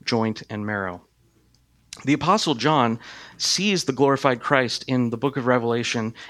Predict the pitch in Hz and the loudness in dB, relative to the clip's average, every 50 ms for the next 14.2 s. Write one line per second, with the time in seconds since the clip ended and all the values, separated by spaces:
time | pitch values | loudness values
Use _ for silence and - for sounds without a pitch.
0 | - - 131 135 147 135 - - 139 127 - - - 123 - 139 123 - - 117 | 0 2 2 2 2 2 0 -2 -2 -2 -2 -2 -4 -4 0 -2 -2 -2 -2 -4
1 | 113 107 107 - - 127 120 110 - 104 98 98 107 110 107 107 98 - - 123 | -2 -2 -2 -2 0 -2 -2 -2 -2 -8 -6 -4 -4 -4 -4 -4 -6 -8 -10 -8
2 | 117 110 123 123 120 123 123 120 113 - 131 127 120 113 - - - - - 127 | -4 -4 -2 -2 2 2 2 2 2 0 0 -2 -2 -2 -6 -8 -12 -8 -8 -8
3 | 120 - 123 117 110 107 - - 156 160 151 - 156 143 135 - - - - - | -6 -4 -4 -4 -4 -4 -2 0 0 0 0 0 -4 -4 -4 -6 -10 -14 -20 -20
4 | - - - 110 104 104 123 131 127 131 127 127 123 - 120 117 113 123 131 131 | -20 -14 -10 -8 -4 0 2 2 4 4 2 2 2 0 -2 -2 0 2 2 0
5 | 120 - - - 147 143 139 131 120 - - - 123 123 120 110 - 120 110 - | 0 -2 -2 -2 0 0 0 0 -2 -2 0 0 0 0 0 -2 -4 -6 -4 -4
6 | 113 110 117 131 139 - - - 139 131 123 113 113 - - - 135 127 123 117 | -2 0 0 0 0 0 -2 -2 0 -2 0 -2 -2 -4 0 2 2 2 2 2
7 | 110 110 107 - - - - - - - - 123 117 107 101 120 110 - - 107 | 0 -2 -4 -6 -10 -12 -20 -20 -14 -6 -4 -4 -4 -2 0 -2 -2 -2 -2 -6
8 | - - - - 123 117 117 113 113 107 - - 117 113 107 104 104 98 95 - | -4 -4 0 2 4 4 4 2 0 -2 -4 -4 -4 -2 -2 -2 -4 -6 -6 -4
9 | - - 117 107 - - 95 - - - - - - - - - 139 139 131 127 | 0 0 0 0 -2 -10 -10 -12 -12 -14 -14 -20 -20 -16 -6 0 2 2 2 2
10 | 127 139 151 180 190 196 175 147 131 131 120 131 127 117 - - - 196 202 220 | 0 2 2 6 6 6 4 4 2 2 2 2 0 0 0 0 0 2 2 2
11 | 208 - - 131 - - - 160 151 143 143 131 113 110 107 - - 208 196 - | 0 -2 -2 -2 -2 0 2 2 2 2 2 0 0 -2 -2 0 0 0 0 0
12 | - 110 104 98 95 - - - - - - - 123 120 123 120 117 117 117 113 | 0 -4 -4 -4 -6 -10 -14 -18 -20 -16 -8 -2 2 2 4 2 2 2 0 0
13 | 113 - - 113 107 110 110 117 117 117 110 - - 117 - - - - - 107 | 0 0 -2 -2 -2 -2 0 0 0 0 -2 -2 -4 -4 -4 -4 -8 -6 -6 -6
14 | 107 107 107 110 | -4 -6 -6 -8